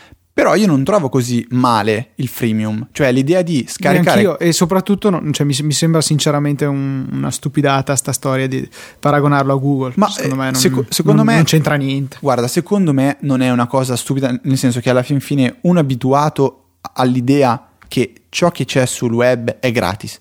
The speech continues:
Speaker 1: perché noi offriamo un servizio gratis, banalmente. Google ti offre tutto, eh, gratis. Tu l'informazione ormai, t-, eh, dire tra dieci anni a un ragazzo, eh, "Vatti a comprare la rivista del,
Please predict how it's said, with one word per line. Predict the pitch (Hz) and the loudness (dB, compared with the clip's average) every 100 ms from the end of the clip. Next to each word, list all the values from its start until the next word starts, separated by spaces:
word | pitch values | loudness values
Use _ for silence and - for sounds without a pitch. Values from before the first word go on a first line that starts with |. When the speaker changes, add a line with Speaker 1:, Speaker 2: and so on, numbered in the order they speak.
| _ | _
Speaker 1:
perché | - 113 | -8 -2
noi | 113 147 | 2 2
offriamo | - 156 | 2 2
un | 151 | 2
servizio | 127 113 110 120 | 2 0 -2 0
gratis, | 123 107 107 - | 0 -2 -6 -2
banalmente. | 110 101 104 95 95 104 - - - | 0 2 0 -2 -6 -12 -16 -20 -4
Google | 131 165 165 160 | 0 2 2 2
ti | |
offre | 135 - 127 | 0 0 -6
tutto, | 143 135 151 131 - | -6 -2 0 0 -2
eh, | 127 117 | 0 0
gratis. | 135 117 107 - - - - - | 2 0 -2 -10 -18 -20 -20 -2
Tu | 165 | 0
l'informazione | 147 135 139 131 127 - 147 120 | 2 0 0 0 -2 -2 -2 -2
ormai, | 110 117 113 107 110 - | -2 0 0 -2 -4 -6
t-, | - | -4
eh, | 120 - 127 120 - 117 | -4 -2 -4 -4 -8 -10
dire | 160 156 165 247 214 - _ _ - | -6 -2 0 2 0 -4 _ _ -4
tra | 127 | 0
dieci | 139 147 - | 0 0 0
anni | 123 110 110 | 0 0 0
a | 117 | 0
un | 127 | 0
ragazzo, | 127 123 113 104 - - 110 110 - - _ | 0 0 0 -2 -6 -2 -2 -4 -16 -20 _
eh, | 131 123 | 0 0
"Vatti | 127 156 - | 0 -2 -2
a | |
comprare | 156 131 120 123 151 | 0 0 0 0 2
la | 123 | 0
rivista | 113 110 120 - - 139 147 - _ _ | 0 0 -2 -2 -2 0 0 -4 _ _
del, | - 127 113 110 110 107 - | -16 -2 0 2 0 -4 -10